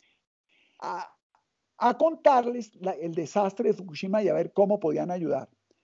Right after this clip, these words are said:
Faltaba monitorear dónde estaba la radiación y para ello se necesitaban lo que se usa para medir radiación, que es un aparato que se llama un contador Geiger. Pero los contadores Geiger, pues, no se producen en cualquier ferretería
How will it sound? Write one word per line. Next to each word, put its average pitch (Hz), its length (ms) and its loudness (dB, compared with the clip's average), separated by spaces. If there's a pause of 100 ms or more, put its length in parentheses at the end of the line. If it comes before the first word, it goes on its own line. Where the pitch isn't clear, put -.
(200)
Faltaba 233 720 2
monitorear 196 720 0
dónde 254 300 4
estaba 233 340 -4
la 226 120 0
radiación 170 720 -4 (460)
y 196 120 -4
para 175 280 4
ello 220 160 0
se 233 140 -4
necesitaban 185 680 -4 (160)
lo - 160 -2
que - 140 -2
se - 160 0
usa 190 320 0
para 180 220 2
medir 156 240 -6
radiación, 196 500 0
que 214 80 -10
es 143 120 -10
un 196 100 -2
aparato 165 480 0
que 175 60 -8
se 151 80 -8
llama 156 120 -6
un 190 80 -6
contador 170 640 -2
Geiger. 156 420 0 (760)
Pero 190 260 6
los 180 180 4
contadores 175 760 2
Geiger, 247 400 6
pues, 175 140 -2
no 170 120 -6
se 254 120 2
producen 208 560 0 (160)
en 160 100 -10
cualquier 160 380 2
ferretería 214 680 2